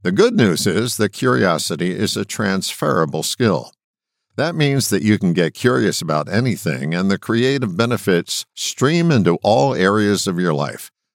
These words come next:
not just what you were curious about. You become more creative in areas where creativity previously was absent. If you aren't feeling very creative in your life,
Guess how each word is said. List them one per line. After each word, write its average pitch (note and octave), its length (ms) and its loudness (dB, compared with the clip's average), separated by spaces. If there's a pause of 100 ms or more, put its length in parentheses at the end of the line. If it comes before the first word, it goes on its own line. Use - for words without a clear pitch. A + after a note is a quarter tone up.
(160)
not E3+ 240 2
just - 320 0
what - 140 0
you G#2+ 100 0
were A2+ 100 0
curious D#3+ 540 0
about. C2+ 360 -12 (640)
You D3+ 100 2
become G#2 380 0
more D#2 180 2
creative G2+ 580 0
in E2+ 120 0
areas F#2+ 500 2
where F2+ 240 2
creativity A#2 840 -2
previously G2+ 760 -2
was G#2+ 320 0
absent. C3+ 480 -4 (800)
If F#2+ 120 2
you G3+ 160 4
aren't A3+ 200 4
feeling B2+ 320 2
very F#2 240 2
creative F#2 500 0
in F2+ 120 0
your F2 120 0
life, F2 400 -2